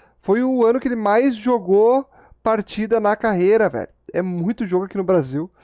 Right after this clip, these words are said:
Então não tem como, ainda mais que ele já tem uma certa idade, já tem, ah, problema no joelho. Então não tem como ele aguentar tanto, né?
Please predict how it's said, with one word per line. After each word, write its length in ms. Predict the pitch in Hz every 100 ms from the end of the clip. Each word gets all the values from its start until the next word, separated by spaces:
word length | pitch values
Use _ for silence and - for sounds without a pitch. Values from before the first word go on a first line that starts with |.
| _ - - _ _
Então 380 | 160 - 165 185
não 180 | 196 202
tem 280 | - 208
como, 320 | 214 196 208 196
ainda 140 | 151
mais 200 | 143 156
que 60 | 202
ele 80 |
já 120 | 196 185
tem 200 | 175 185
uma 200 | 175 156
certa 300 | - 151 180
idade, 680 | 165 135 147 180 175 - _ - -
já 140 | - 127
tem, 420 | - 143 160 147 _ _ _ _ _ _ _ _ -
ah, 600 | - 135 131 127 120 117 127 _ _ _ _ _ _ _ _ _ _ _ _
problema 380 | - 139 147 165
no 120 | 165
joelho. 640 | 143 139 135 170 185 170 - _ _ _ _ _ _ _ _
Então 380 | 156 - 151 175
não 220 | 185 208 - _ -
tem 460 | 240 247 254 226 - _
como 580 | - 190 202 190 151 131
ele 320 | - 151 156 156
aguentar 460 | 147 147 139 139
tanto, 420 | 139 139 135 -
né? 160 | 120 120